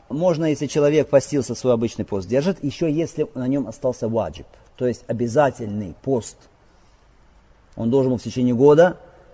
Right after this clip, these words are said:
возместить обязательный пост, хорошо, или у него был обет в течение этого года сделать, или у него был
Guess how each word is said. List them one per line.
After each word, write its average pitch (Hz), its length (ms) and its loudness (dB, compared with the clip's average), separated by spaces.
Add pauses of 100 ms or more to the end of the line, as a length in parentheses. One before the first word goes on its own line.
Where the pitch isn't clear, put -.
(380)
возместить 139 640 2
обязательный 123 520 2
пост, - 440 2 (140)
хорошо, 110 440 -2 (380)
или 139 140 4
у 139 60 6
него 127 160 2
был 113 160 0
обет 143 420 0 (300)
в - 40 -20
течение 143 280 -6
этого 139 180 -4
года 131 280 -4
сделать, 127 320 -2
или 151 220 2
у 135 80 2
него 131 220 0
был 123 260 -2